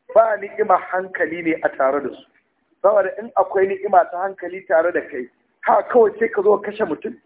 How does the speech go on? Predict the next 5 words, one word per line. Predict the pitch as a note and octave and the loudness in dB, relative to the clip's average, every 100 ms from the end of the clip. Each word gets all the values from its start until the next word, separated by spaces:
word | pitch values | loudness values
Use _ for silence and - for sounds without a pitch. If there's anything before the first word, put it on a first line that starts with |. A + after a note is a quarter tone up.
| _ _ _ _ _ | _ _ _ _ _
ɗan | G#3 A3+ - | 0 0 -6
uwanka | A3+ A#3 A#3 - F#3 | 0 0 0 -4 -4
musulmi, | E3 E3 F3 G3 G3+ | -4 -8 -8 -8 2
kana | A3 G#3+ F#3+ | 2 2 -4
musulmi. | E3 - F3 | -10 -20 -20